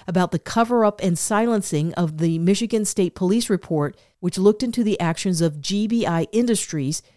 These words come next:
to acquire and submit tens of thousands of voter registration forms ahead of the twenty twenty presidential election. When Gateway Pundit first published the whole Michigan story a few months ago, election officials in that state read the story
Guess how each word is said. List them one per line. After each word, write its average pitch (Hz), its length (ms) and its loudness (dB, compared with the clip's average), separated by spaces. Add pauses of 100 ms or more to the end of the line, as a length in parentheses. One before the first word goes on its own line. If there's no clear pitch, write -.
(220)
to 196 180 4
acquire 208 680 2
and 208 240 2
submit 180 560 0
tens 214 440 0
of 233 120 2
thousands 175 420 0
of 170 120 2
voter 175 280 2
registration 160 640 -2
forms 185 560 0 (300)
ahead 202 320 0
of 196 80 0
the 165 60 -2
twenty 156 280 -4
twenty 160 260 -4
presidential 151 520 -2
election. 196 480 0 (320)
When 185 220 6
Gateway 196 400 4
Pundit 233 540 0
first - 520 -2
published 254 480 0
the 180 80 4
whole 170 160 4
Michigan 165 340 0
story 165 380 0
a 143 40 2
few 180 220 0
months 202 240 0
ago, 151 380 -2 (200)
election 175 400 2
officials 165 420 -2
in 185 200 2
that 147 180 0
state 170 440 0
read 175 380 2
the 220 80 2
story 156 480 0